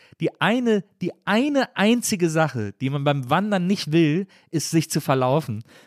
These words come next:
Weil das immer heißt, dass du irgendwie zurücklaufen musst bis zu einem gewissen Punkt. Und, äh, jeder Schritt zu viel ist ja ein absoluter Albtraum. Und bei diesem, bei dieser Wanderung durch Italien, da gab's auch so zwei, drei Situationen, deswegen kann ich das voll nachvollziehen bei dir, wo ich wirklich gedacht habe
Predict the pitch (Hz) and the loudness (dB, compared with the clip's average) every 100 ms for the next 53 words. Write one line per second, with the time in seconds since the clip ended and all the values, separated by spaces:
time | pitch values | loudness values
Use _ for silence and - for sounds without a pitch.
0 | - 139 143 - 208 202 175 - 170 180 | -4 -2 -2 0 0 2 2 0 -2 0
1 | 165 160 - 151 180 - 110 107 113 107 | 0 0 -2 -2 -2 2 2 2 0 0
2 | 107 - 110 - 117 113 117 127 - 135 | -2 -4 -6 -2 -2 0 -2 -4 -2 -2
3 | 165 - - - 143 139 127 143 170 214 | -2 -6 -16 -8 -6 -2 -2 0 0 2
4 | 190 - 180 - 160 - 185 175 156 143 | 0 -2 -4 -2 -2 2 4 4 0 -2
5 | 156 147 143 131 - 147 135 143 - 143 | 2 2 2 -2 -4 -4 -2 -4 -6 -6
6 | 127 156 - 120 - - - - 156 - | -6 -6 -8 -12 -12 -20 -20 -16 -16 -16
7 | 143 156 151 139 208 262 247 - 170 190 | -6 -4 -4 -4 -2 -2 -4 -4 -4 -4
8 | 226 208 175 113 151 170 180 170 151 151 | -4 -4 -6 -8 -8 -8 -6 -8 -8 -8
9 | 147 143 123 120 165 - 165 - 160 - | -6 -6 -6 -4 -6 -6 -10 -8 -8 -6
10 | 190 233 220 190 180 180 - 202 160 151 | -4 -2 -2 -2 -2 -2 -2 -4 -2 -4
11 | 165 185 160 - 190 180 - 131 - 113 | -2 -4 -4 -4 -2 -2 -2 -4 -4 -6
12 | 110 123 139 - - _ 143 143 143 139 | -6 -6 -8 -14 -20 _ -2 -2 -2 0
13 | 220 220 180 170 160 147 156 151 160 147 | 0 0 -8 -4 -4 -2 -2 0 0 -2